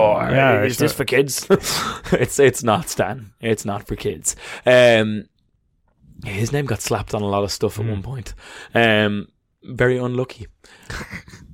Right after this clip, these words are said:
Speaker 2: Um, but in general, like, cursed objects are, are great crack, Michael. You got your monkey paws,
Speaker 1: Mm-hmm.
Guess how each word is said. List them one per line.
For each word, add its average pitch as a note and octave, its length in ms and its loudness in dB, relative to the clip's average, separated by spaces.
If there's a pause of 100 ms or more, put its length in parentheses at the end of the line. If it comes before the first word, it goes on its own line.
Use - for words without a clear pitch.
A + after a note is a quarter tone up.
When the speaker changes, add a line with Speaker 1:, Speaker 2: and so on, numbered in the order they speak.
Speaker 2:
Um, B2+ 480 4
but C#3+ 140 4
in E3+ 180 0
general, F#3+ 380 4
like, C#3 180 4
cursed E3+ 280 4
objects A#2 380 4
are, G2+ 260 0
are G#2 140 -6
great A2+ 360 -2
crack, - 280 -8
Michael. G#2 240 -6
You G#2 60 -6
got A2 100 -2
your G#2 80 -8
monkey A2 280 -6
paws, A2+ 420 -6
Speaker 1:
Mm-hmm. G#2 240 -8